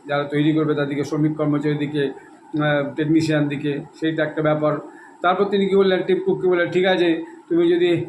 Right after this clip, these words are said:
ওখানে তৈরি করে আমেরিকা দিলে সে বিক্রি করতে যাও, সেই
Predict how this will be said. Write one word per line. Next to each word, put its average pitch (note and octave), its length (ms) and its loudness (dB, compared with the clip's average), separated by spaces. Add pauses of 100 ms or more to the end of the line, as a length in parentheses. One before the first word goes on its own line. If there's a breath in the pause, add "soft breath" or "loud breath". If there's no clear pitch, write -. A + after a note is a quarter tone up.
ওখানে E3+ 300 0
তৈরি E3+ 280 2
করে E3+ 180 2
আমেরিকা E3 380 2
দিলে E3 180 2
সে E3 120 2
বিক্রি E3 300 2
করতে E3+ 200 -2
যাও, D#3 300 0 (240 loud breath)
সেই D#3+ 380 2